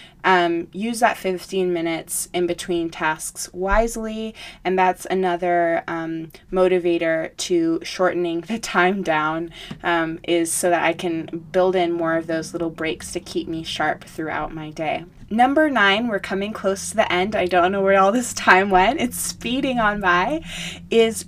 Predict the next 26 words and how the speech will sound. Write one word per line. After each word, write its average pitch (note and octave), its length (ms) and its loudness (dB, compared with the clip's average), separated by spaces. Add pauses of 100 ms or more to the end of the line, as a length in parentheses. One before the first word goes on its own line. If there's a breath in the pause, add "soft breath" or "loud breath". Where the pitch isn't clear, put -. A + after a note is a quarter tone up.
to A#3+ 240 0
review A3+ 760 0
your G3 160 -2
day. F3+ 460 -2 (380 loud breath)
If A#3 460 2
you G3+ 260 -8
were C#4+ 180 0
working G#3+ 760 -2
at F3+ 360 2
a F#3+ 100 0
corporate F#3+ 540 -2
job D#3+ 400 0
or G3 100 2
just A3 280 -4
at C#4 120 4
a C#4 80 2
job F3+ 380 2
that - 240 0 (180)
wasn't F3+ 380 0
at F3 160 0
home, E3+ 580 -2
you G3+ 320 -4
would C4 140 2
have F3 640 2 (460 loud breath)
uh, F3+ 160 8
reviews. F#3+ 640 2